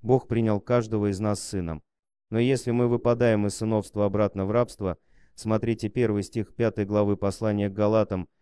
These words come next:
мы начинаем испытывать рабские чувства, то есть бояться злого хозяина и пренебрегать добрым родителям, который нас и так любит.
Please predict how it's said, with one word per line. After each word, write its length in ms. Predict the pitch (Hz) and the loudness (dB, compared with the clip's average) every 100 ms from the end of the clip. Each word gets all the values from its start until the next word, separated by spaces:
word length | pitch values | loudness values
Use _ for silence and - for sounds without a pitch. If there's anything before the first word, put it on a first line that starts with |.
| _ _ - | _ _ -4
мы 100 | 120 | 0
начинаем 520 | 135 - 131 139 123 | 0 -2 0 2 2
испытывать 520 | 113 - 139 104 95 | 0 -4 -4 -2 -4
рабские 440 | 110 113 - - 110 | -2 -2 -4 -8 -8
чувства, 500 | - 92 - 80 71 _ _ _ _ - | -6 -8 -8 -12 -12 _ _ _ _ -4
то 80 | 117 | -2
есть 160 | 104 | 0
бояться 440 | 107 120 120 - 110 | 2 4 4 2 -4
злого 320 | 110 117 104 | 2 2 2
хозяина 640 | - 104 117 139 127 104 - _ _ | 0 -2 0 0 0 -2 -6 _ _
и 80 | 110 | -8
пренебрегать 680 | 110 117 120 117 117 120 107 | -2 0 2 0 2 2 2
добрым 340 | 113 104 104 | 0 0 0
родителям, 600 | 104 101 120 123 107 98 - _ _ _ | 0 0 -2 -4 -2 -2 -4 _ _ _
который 340 | 113 101 107 98 | -4 -2 0 0
нас 220 | 104 92 | -2 -2
и 40 | |
так 220 | 92 104 104 | -4 -4 -4
любит. 320 | 92 87 | -4 -4